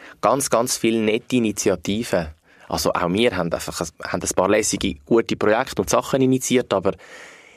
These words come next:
sind die Arbeitszeitmodelle, ist die Arbeitszeitflexibilisierung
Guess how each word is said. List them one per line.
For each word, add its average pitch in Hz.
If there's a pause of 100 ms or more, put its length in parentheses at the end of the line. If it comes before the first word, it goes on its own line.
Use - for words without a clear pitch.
(120)
sind -
die 165
Arbeitszeitmodelle, 139
ist -
die 151
Arbeitszeitflexibilisierung 123